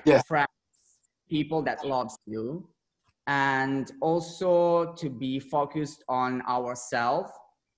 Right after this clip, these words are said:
Speaker 1: Yes.
Speaker 2: and, like, trying to be the better version of yourself. I think
Speaker 1: Yeah.
Speaker 2: th-, that works for me, like, to push myself in my better way.
Speaker 1: But that's beautiful because, I mean, family is everything. It's the cornerstone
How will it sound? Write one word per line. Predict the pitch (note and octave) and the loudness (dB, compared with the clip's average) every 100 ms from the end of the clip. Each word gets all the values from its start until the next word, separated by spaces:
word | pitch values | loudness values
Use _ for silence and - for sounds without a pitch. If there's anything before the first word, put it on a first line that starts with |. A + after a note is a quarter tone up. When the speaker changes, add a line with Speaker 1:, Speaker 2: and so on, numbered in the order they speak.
| _ C3 | _ 4
Speaker 1:
Yes. | B2+ C3 | 4 4
Speaker 2:
and, | B2+ B2 - _ _ _ _ - | -2 -6 -10 _ _ _ _ -6
like, | C#3 C3 - | -2 -2 -2
trying | D#3 D3+ | -2 -2
to | C#3+ | -4
be | B2+ C3 B2+ B2 B2+ B2+ - B2 | -6 -4 -4 -4 -6 -10 -14 -4
the | C3+ | -4
better | A2 D#3 D#3 D3 | 0 2 2 2
version | C3 B2 B2 - B2+ B2 | 0 -2 -4 -4 -6 -6
of | B2 | -4
yourself. | A#2 A#2 - - B2 B2+ D#3+ D#3+ | -4 -6 -8 -2 0 2 0 -4
I | |
think | C3+ C3 C3 C3 - | -6 -4 -6 -6 -6
Speaker 1:
Yeah. | A#2+ - C3 | -8 -8 -10
Speaker 2:
th-, | - | -4
that | D3 D3+ | -2 0
works | D#3 D#3+ D#3+ | 2 0 -2
for | C#3+ | -2
me, | C3 B2 B2 C#3 F3+ F3 - - | 0 0 0 0 -2 -6 -14 -4
like, | C#3+ C#3 | -4 -4
to | D3+ | -8
push | - - | -10 -14
myself | D3 C3+ - C#3+ C#3 | -8 -8 0 0 0
in | C3 B2+ | -2 -2
my | B2+ B2+ | -2 -2
better | A#2 A#2+ C3+ - C3 | -4 -2 -4 -2 -4
way. | B2 A#2 A#2 C#3 F3 - _ _ _ | -2 -2 0 -2 -4 -10 _ _ _
Speaker 1:
But | D#3 | 4
that's | F#3 G3 | 6 4
beautiful | - F3+ F#3+ G#3 - C#3 | -2 0 2 0 -2 -6
because, | C3+ B2+ C3+ | -6 -8 -8
I | |
mean, | C#3 C#3+ | -8 -8
family | - - D3+ F3 F3+ B2+ | -4 2 2 2 -2 -2
is | B2 B2 - A#2+ | -2 -2 -4 -4
everything. | A2+ - G2+ F#2+ - F2 F2 G2+ | -4 -4 -6 -6 -12 -14 -12 -6
It's | A#2 B2+ | -4 -2
the | - C3 | -2 -4
cornerstone | - C#3+ D#3+ E3+ - - C#3 B2 A#2+ B2 C3 | -2 2 2 2 -2 -2 4 6 4 0 -8